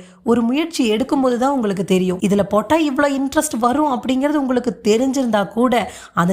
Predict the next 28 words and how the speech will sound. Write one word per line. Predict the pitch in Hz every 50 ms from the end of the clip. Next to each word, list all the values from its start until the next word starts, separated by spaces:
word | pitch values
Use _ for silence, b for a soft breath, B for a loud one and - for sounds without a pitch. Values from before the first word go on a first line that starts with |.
| 190
நீங்க | 190 190 185 190 - - -
அப்ளை | - - _ - 285 311 330 330 330
பண்ணா | 254 226 208 202 190 180 180 180
மட்டும்தான் | 180 180 - - 285 247 214 190 180 180 185 208 B B B B B _ 262
உங்களுக்கு | 277 277 294 294 294 285
அதோட | 277 294 294 302 247 277
பெனிஃபிட் | 277 285 285 - 277 - -
கிடைக்கும். | - 226 226 220 - 214 185 185
இப்ப | - 339 330 -
செடிகளையே | - 311 311 330 349 339 320 285 294 302 277
எடுத்துக்கோங்க, | 233 220 - - - 214 202 202 196 196 B B B B - 240
அது | 208 247 220 233
வளரலன்னா | 240 254 285 320 320 294 269 247 254 269 254 233
என்ன | 226 226 226 220
ஆகும்? | 214 202 208 214 208 - - -
பட்டு | 233 - - 277 226
போயிரும். | 233 202 185 180 175 185 - - - -
மக்களுக்கும் | 285 277 - 403 392 392 403 403 370
இது | 302 233 247
பொருந்தும். | 240 233 233 226 202 190 175 170
வளரலன்னா | 190 190 208 233 254 269 269 254 240 247 254 254 277 302 285 240
நம்மளும் | 220 220 233 240 294 294 285 -
பட்டு | 262 240 240 269 -
போயிருவோம். | 277 262 247 240 220 208 190
கண்டினியூவா | 277 285 277 339 330 370 294 269 247 247 269 269 - 285
கத்துக்கிட்டே | 269 269 - - 277 320 262 320 320 302 262
இருக்கிறதா | 247 254 - 269 254 240 202 240 247 247
நம்மளோட | 233 214 202 190 185